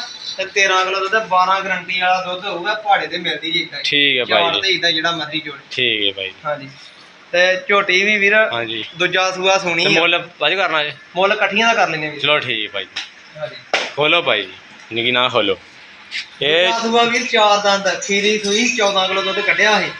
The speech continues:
Speaker 2: ਠੀਕ ਹੈ
Speaker 1: ਉਹਦਾ
Speaker 2: ਬਾਈ
Speaker 1: ਵੀ
Speaker 2: ਜੀ।
Speaker 1: ਝੋਟੀ, ਉਹ ਕਹਿੰਦਾ ਸੀ ਸਾਂਭ ਕੇ ਵੇਚੀ।
Speaker 2: ਹਾਂ।
Speaker 1: ਝੋਟੀ ਡੱਕੇ ਲਵਾਊਗੀ ਇੱਕ ਵਾਰ।
Speaker 2: ਵਾਹਿਗੁਰੂ।
Speaker 1: ਜਿੱਥੇ ਦਸ ਮਈਆਂ ਵੇਚਣੀਆਂ, ਇਕੱਲੀ ਡੱਕੇ ਲਵਾਊਗੀ।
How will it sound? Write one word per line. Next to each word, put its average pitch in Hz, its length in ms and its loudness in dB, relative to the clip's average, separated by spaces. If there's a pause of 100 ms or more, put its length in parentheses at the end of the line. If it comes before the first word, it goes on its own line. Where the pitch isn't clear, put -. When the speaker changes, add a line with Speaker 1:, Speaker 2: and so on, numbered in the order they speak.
(140)
Speaker 2:
ਠੀਕ 131 320 2
ਹੈ 117 60 2
Speaker 1:
ਉਹਦਾ 107 140 0
Speaker 2:
ਬਾਈ 104 80 2
Speaker 1:
ਵੀ - 60 -4
Speaker 2:
ਜੀ। - 60 -12
Speaker 1:
ਝੋਟੀ, 208 320 -2 (220)
ਉਹ 196 120 -2
ਕਹਿੰਦਾ 220 280 0
ਸੀ - 100 -12
ਸਾਂਭ 233 260 2
ਕੇ 262 100 4
ਵੇਚੀ। 190 400 0 (140)
Speaker 2:
ਹਾਂ। 139 420 2
Speaker 1:
ਝੋਟੀ 214 220 0
ਡੱਕੇ 196 300 0
ਲਵਾਊਗੀ 208 500 4
ਇੱਕ 175 160 2
ਵਾਰ। 156 120 2
Speaker 2:
ਵਾਹਿਗੁਰੂ। 135 260 0 (240)
Speaker 1:
ਜਿੱਥੇ 202 200 2
ਦਸ 185 280 2
ਮਈਆਂ 196 260 2
ਵੇਚਣੀਆਂ, 202 360 2
ਇਕੱਲੀ 226 280 4
ਡੱਕੇ 190 260 2
ਲਵਾਊਗੀ। 160 460 4